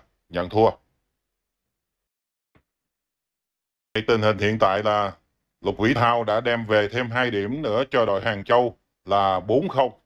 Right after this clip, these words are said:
Vương Thiên Nhất thắng hai không, Lục Vĩ Thao thắng hai không. Nhưng, à, từ sục phong của đội, à, Hàng Châu đã thua lại bên, à, Lý Hàng Lâm của Thẩm Quyến một.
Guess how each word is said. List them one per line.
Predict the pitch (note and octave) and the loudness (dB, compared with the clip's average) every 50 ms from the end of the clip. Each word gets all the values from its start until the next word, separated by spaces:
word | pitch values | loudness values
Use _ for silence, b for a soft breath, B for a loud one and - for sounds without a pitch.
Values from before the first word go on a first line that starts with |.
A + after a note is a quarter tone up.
| _ _ _ _ | _ _ _ _
Vương | G2 A#2+ A#2 | -6 -4 -4
Thiên | A#2 A#2+ | -2 0
Nhất | B2 C#3+ E3+ - - | 0 0 0 0 -2
thắng | B2 C3+ D#3+ E3 | -6 -4 -4 -2
hai | C#3+ B2+ A#2+ | -2 -2 0
không, | - C3 C3 B2 A2 - _ _ _ _ _ _ _ _ - | 0 0 0 0 -2 -10 _ _ _ _ _ _ _ _ -6
Lục | G#2 G2 - | -6 -4 -4
Vĩ | A2 A#2+ | -4 -2
Thao | A#2+ B2 A#2 A#2 | 0 0 0 0
thắng | A#2 A#2 C#3 D#3 | 0 -2 -4 -2
hai | C#3 C3 B2 | -2 -2 -2
không. | A2 - B2 A#2+ A2 G#2 - _ _ _ _ _ _ _ | 0 0 0 0 0 -2 -8 _ _ _ _ _ _ _
Nhưng, | - B2 A#2+ A#2+ A#2+ | -6 -6 -4 -4 0
à, | A#2+ A#2 A#2 A2+ A2+ A2+ A2+ A2+ A2 A2 | 2 2 4 4 4 4 4 2 2 0
từ | G#2+ - G#2 G#2 G2+ | 0 -2 -4 -4 -2
sục | - A2+ G2+ F#2 - | -4 -4 -6 -4 0
phong | - A#2 A#2+ A#2 A#2 A#2 | 0 0 0 0 -4 -8
của | - - G#2 A#2 | -6 -4 -2 0
đội, | G2+ F2 F2+ F#2+ G2+ G#2+ | 2 2 0 0 0 0
à, | G#2+ A2 A2 A2 G#2+ G#2 G#2 - _ _ _ _ _ _ _ _ _ _ _ _ _ - - _ | 2 2 2 0 -2 -4 -8 -12 _ _ _ _ _ _ _ _ _ _ _ _ _ -20 -20 _
Hàng | _ - F#2+ G2 F#2+ | _ -8 -8 -8 -2
Châu | - A2 A2 A2 G2+ G#2+ | 0 0 0 0 0 -2
đã | F#2 F#2 G2+ | -2 -2 -2
thua | - G#2+ A#2 A2+ A2 G#2+ G#2 - - | 0 0 0 2 2 2 0 -4 -6
lại | F#2 F#2+ | -6 -6
bên, | G2 G#2+ G#2+ G#2+ A2 | -2 -2 -2 -2 -2
à, | A2 G#2 G#2 G2+ G2 F#2+ F#2 F2+ F2 - _ _ _ _ _ | -2 -2 -2 -2 -4 -6 -8 -12 -16 -20 _ _ _ _ _
Lý | A2+ B2 D3 C3 | -4 -4 -2 -2
Hàng | A#2+ F#2 F2+ | -2 -2 0
Lâm | G2 G#2+ G2+ G#2+ G#2 | -2 -2 -2 -2 -6
của | F2 F#2 F2 F2 F2+ G2 A#2+ B2 A#2 A2 F#2+ | -6 -4 -2 0 2 2 0 0 -2 -4 -4
Thẩm | F#2+ F#2 G2+ | -2 -4 -2
Quyến | A2 B2+ C#3 C3 | -2 -2 2 2
một. | A2 G#2+ G2+ - | 2 2 2 -2